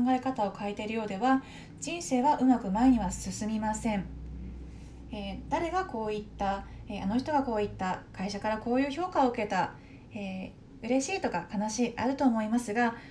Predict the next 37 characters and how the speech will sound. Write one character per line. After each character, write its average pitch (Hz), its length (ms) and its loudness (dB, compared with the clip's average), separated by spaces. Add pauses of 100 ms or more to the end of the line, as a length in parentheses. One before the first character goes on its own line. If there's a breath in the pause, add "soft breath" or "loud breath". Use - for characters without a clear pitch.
(180 loud breath)
あ 302 60 -8
く 466 140 -4
ま 415 100 6
で 269 100 8
も 240 260 6
自 208 100 -4
分 302 200 0
が 320 120 0
ど 330 180 -2
う 349 60 -2
し - 80 -8
た 240 140 -2
い 214 60 -4
か 202 160 -2
に 269 160 4
フ 277 140 2
ォ - 60 6
ー - 20 0
カ 214 120 0
ス - 120 -8
す 196 80 -8
る 196 100 -4
こ 196 100 -6
と 190 120 -6
で 180 140 -2
す。 - 260 -10 (580 loud breath)
え - 60 -10
ー、 208 40 -8
そ 240 140 -4
し 240 60 -10
て 339 200 -2
外 285 260 2
的 339 200 -6
刺 311 180 -8
激 311 160 -10
か 302 140 0
ら、 302 280 4